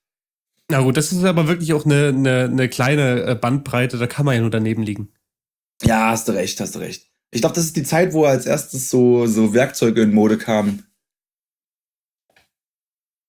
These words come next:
Speaker 1: Okay. Wenn du vorher
Speaker 2: Also
Speaker 1: mit einem Werkzeug rumgelaufen bist, haben dich die Leute komisch angeguckt.
Speaker 2: Ja,
Speaker 1: So,
Speaker 2: die
Speaker 1: ah,
Speaker 2: haben
Speaker 1: was
Speaker 2: dann
Speaker 1: trägt
Speaker 2: gesagt,
Speaker 1: der denn?
Speaker 2: "Sowas gi-, sowas gibt's ja
Speaker 1: Ja,
Speaker 2: eigentlich
Speaker 1: das ist
Speaker 2: nicht."
Speaker 1: der mit dem Hammer.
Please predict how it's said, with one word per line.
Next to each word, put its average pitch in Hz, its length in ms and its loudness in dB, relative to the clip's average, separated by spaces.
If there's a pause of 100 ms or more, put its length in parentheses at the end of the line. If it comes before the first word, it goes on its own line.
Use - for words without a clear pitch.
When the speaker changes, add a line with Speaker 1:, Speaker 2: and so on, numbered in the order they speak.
(160)
Speaker 1:
Okay. 117 420 -8 (760)
Wenn 117 80 -4
du 117 80 -2
vorher 151 320 0
Speaker 2:
Also 151 60 0
Speaker 1:
mit 151 120 -2
einem 151 120 0
Werkzeug 156 420 0
rumgelaufen 151 480 0
bist, 151 220 0
haben 139 100 4
dich 131 120 -2
die 143 80 0
Leute 135 240 0
komisch 139 320 2
angeguckt. 160 540 -4 (1700)
Speaker 2:
Ja, 110 180 0
Speaker 1:
So, 110 60 2
Speaker 2:
die 110 80 4
Speaker 1:
ah, - 60 2
Speaker 2:
haben 117 80 6
Speaker 1:
was 117 80 4
Speaker 2:
dann 113 40 6
Speaker 1:
trägt 110 40 6
Speaker 2:
gesagt, 110 220 2
Speaker 1:
der 135 60 2
denn? 139 80 2
Speaker 2:
"Sowas 110 220 2
gi-, 147 200 2 (120)
sowas 120 280 4
gibt's 147 220 0
ja 113 160 4
Speaker 1:
Ja, 104 100 2
Speaker 2:
eigentlich 110 200 6
Speaker 1:
das 107 60 0
ist 107 80 4
Speaker 2:
nicht." 98 100 -2
Speaker 1:
der 110 80 2
mit 120 160 2
dem 104 180 -2
Hammer. 123 400 -2